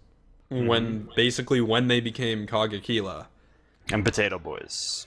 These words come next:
Speaker 1: Yeah, yeah, and to an extent, Pa-, Potato Boys, but only because of Suntouch.
Speaker 2: Yeah, yeah, that's
Speaker 1: The
Speaker 2: true.
Speaker 1: people in the Challenger Cup have not had the opportunity to make any branding for themselves in any way that isn't negative.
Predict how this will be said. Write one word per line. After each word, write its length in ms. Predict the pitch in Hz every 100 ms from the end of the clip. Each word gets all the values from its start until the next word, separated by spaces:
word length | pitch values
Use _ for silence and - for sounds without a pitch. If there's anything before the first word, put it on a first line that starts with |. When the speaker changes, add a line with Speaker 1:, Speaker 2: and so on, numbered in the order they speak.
| -
Speaker 1:
Yeah, 320 | 202 226 202 185
yeah, 260 | 233 220 160
and 120 | 165
to 140 | 226
an 60 | 247
extent, 280 | 214 202 151
Pa-, 260 | 151 139
Potato 300 | - 151 156
Boys, 260 | 117 113 101
but 160 | 127 -
only 260 | 180 208 208
because 220 | 202 160
of 80 | 147
Suntouch. 600 | 135 104 73 - - - - - -
Speaker 2:
Yeah, 360 | 104 92 80 87 -
yeah, 180 | 73 78
that's 120 | -
Speaker 1:
The 60 | 131
Speaker 2:
true. 80 |
Speaker 1:
people 240 | 185 202 202
in 60 | 190
the 100 | 165
Challenger 360 | 170 156 139
Cup 360 | 151 127 - - _ -
have 340 | - 156 165
not 500 | 131 131 123 123 - _ _ _ _ _ _ _ _ _ _ -
had 240 | - 165
the 120 | 160
opportunity 380 | 151 147 147 131
to 60 | 117
make 260 | 120 131 -
any 220 | 139 180
branding 420 | 180 151 147 127 117
for 120 | 113
themselves 760 | 107 - 110 98 85 - - _ - - _ _ _ _ _ _ _ _ _ _ _ -
in 180 | 127 - -
any 220 | 175 180
way 220 | 160 151
that 160 | 127 123
isn't 260 | 139 135 117
negative. 440 | 110 92 - 58